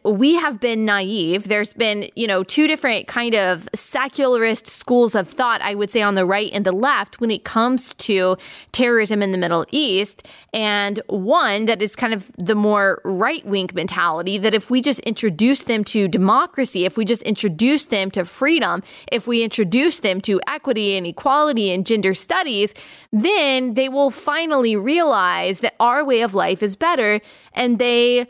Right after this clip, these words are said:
will abandon their fundamentalist Islam, uh, Islamic beliefs. And they will, you know, they'll just build democracy there.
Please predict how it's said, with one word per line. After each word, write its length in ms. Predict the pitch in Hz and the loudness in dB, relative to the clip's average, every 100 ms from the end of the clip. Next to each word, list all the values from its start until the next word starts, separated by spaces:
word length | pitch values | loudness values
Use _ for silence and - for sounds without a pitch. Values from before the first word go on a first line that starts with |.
| - - | -10 -6
will 360 | 208 233 233 220 | 0 2 2 0
abandon 720 | 220 175 233 254 262 240 240 | -2 0 0 2 0 2 0
their 160 | 226 214 | 2 0
fundamentalist 1000 | - 220 214 208 208 202 196 190 - - - _ - | 0 0 0 0 0 2 2 2 -2 -8 -12 _ 0
Islam, 760 | 185 185 180 170 170 170 175 _ - | 0 2 2 2 2 0 -4 _ -4
uh, 200 | 202 190 156 | 0 0 0
Islamic 500 | 208 196 185 185 - | 0 0 -2 -6 -4
beliefs. 480 | 180 165 - - - _ _ _ _ _ - 233 | -2 -2 -4 -4 -6 _ _ _ _ _ -8 -6
And 180 | 220 214 | -4 -2
they 160 | 214 208 | 0 0
will, 460 | 196 190 180 185 _ _ | 2 2 0 -2 _ _
you 120 | 220 | -2
know, 180 | 214 156 | 0 0
they'll 180 | 190 202 | 0 0
just 260 | 208 196 - | 0 -4 0
build 400 | 185 175 175 190 | 0 0 -2 -2
democracy 840 | 196 175 175 - 214 - 170 - - - - _ | 0 2 0 0 -4 0 0 -2 -8 -20 -20 _
there. 380 | 320 381 196 - | -2 -2 -2 -10